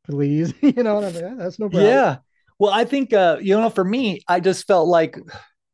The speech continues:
Speaker 2: you know, it was a luxury item. And with my wife's health, we were, I mean, really, we spent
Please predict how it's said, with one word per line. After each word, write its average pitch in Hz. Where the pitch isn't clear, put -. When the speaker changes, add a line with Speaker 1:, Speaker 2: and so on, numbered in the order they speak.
Speaker 2:
you 165
know, 156
it 220
was 202
a 190
luxury 175
item. 127
And 175
with 175
my 165
wife's 214
health, 180
we 190
were, 180
I 170
mean, 160
really, 202
we 170
spent 160